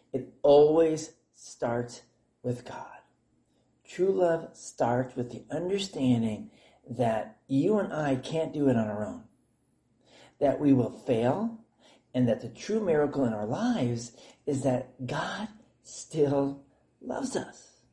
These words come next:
you and me. Not that he, he doesn't care about sin or, or, or take it seriously, but rather that he does take it seriously. That your sin and mine should have,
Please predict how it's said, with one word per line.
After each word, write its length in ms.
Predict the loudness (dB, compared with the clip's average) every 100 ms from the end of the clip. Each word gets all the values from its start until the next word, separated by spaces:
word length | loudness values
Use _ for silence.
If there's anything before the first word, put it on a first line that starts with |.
| _
you 220 | -4 0 0
and 100 | 0
me. 340 | -4 -6 -8 -20 _ _ -20 0
Not 180 | 4 8
that 160 | 8
he, 340 | 6 2 -4 -10 -16
he 100 | -10
doesn't 280 | -6 -6 -10
care 240 | -10 -4
about 280 | -4 -4 -12
sin 640 | -14 -14 -10 -6 2 2 2
or, 200 | 0 -8 -18 -20 -20 _
or, 280 | -4 -2 -4
or 220 | -8 -10
take 200 | -8 -10
it 100 | -10
seriously, 720 | -6 -2 0 0 -4 -10 -12 -14 -16 -4
but 100 | -4
rather 520 | -2 -2 -2 2 2
that 140 | 2
he 180 | -2 -6
does 380 | -6 -2 -2 0
take 220 | -4 -6
it 60 | -8
seriously. 500 | -14 -14 -16 -20 -20 _ _ _ _ _ _ _ -20 -8
That 140 | -4 6
your 200 | 8 8
sin 260 | 4 2
and 180 | 2 0
mine 300 | -2 0 -2
should 120 | -2
have, 260 | -4 -4